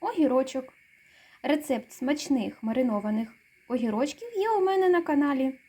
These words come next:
Посилання на, на нього я залишу під цим відео. І кришу огірочок на дрібний кубик. Далі беру горошок зелений.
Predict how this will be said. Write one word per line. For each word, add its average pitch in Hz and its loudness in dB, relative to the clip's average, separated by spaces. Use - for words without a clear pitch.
Посилання 294 0
на, 277 4
на 240 -2
нього 214 -2
я 294 0
залишу 269 -2
під - -14
цим 285 4
відео. 220 -4
І 330 6
кришу 339 2
огірочок 254 0
на 285 0
дрібний 277 2
кубик. 294 -4
Далі 233 0
беру 320 4
горошок 277 2
зелений. 233 -2